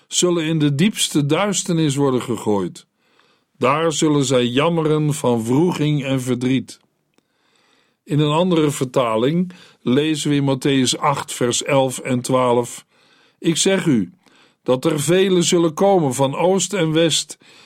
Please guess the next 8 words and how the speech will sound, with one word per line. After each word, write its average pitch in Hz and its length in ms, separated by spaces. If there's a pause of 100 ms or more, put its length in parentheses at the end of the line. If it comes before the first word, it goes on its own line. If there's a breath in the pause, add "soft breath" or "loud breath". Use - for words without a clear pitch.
(120 soft breath)
en 127 140
zullen 156 320
aanliggen 170 640
met 135 200
Abraham, 156 640
Isaac 160 500
en 139 160
Jacob 139 580